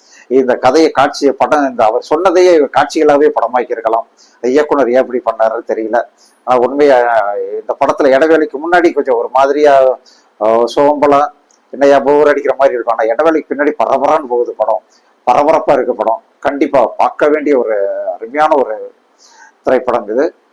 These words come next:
மிஸ் பண்ணிடாதீங்க, அவசியம் குடும்பத்தோட போய் பார்க்கணும். குடும்பத்துல பிள்ளை, பிள்ளைங்க இருந்தா பிள்ளைகளையும் சேர்த்து கூட்டிட்டு போங்க. அப்பதான் அந்த பிள்ளைகளுக்கு அப்பா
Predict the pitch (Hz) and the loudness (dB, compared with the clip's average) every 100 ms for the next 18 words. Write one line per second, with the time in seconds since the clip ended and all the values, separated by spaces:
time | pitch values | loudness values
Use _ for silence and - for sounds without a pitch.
0 | _ - 143 - - 131 110 104 - 107 | _ -10 -8 -4 -2 0 0 -2 -2 -2
1 | 135 147 170 131 147 151 156 170 151 131 | -2 -2 -2 -2 -4 -4 0 0 0 -2
2 | 113 104 101 92 _ _ _ 135 143 139 | -4 -4 -6 -12 _ _ _ -4 -2 0
3 | 117 - 151 - 151 147 151 139 135 160 | -4 -4 -6 -4 -2 0 2 2 0 -2
4 | 143 151 151 143 165 160 143 127 120 101 | 0 0 0 0 0 0 -4 -6 -6 -8
5 | 104 82 - 131 143 131 113 135 131 127 | -6 -6 -6 -4 -2 -2 -4 -2 0 -2
6 | - 107 - 139 139 | -2 -2 0 0 0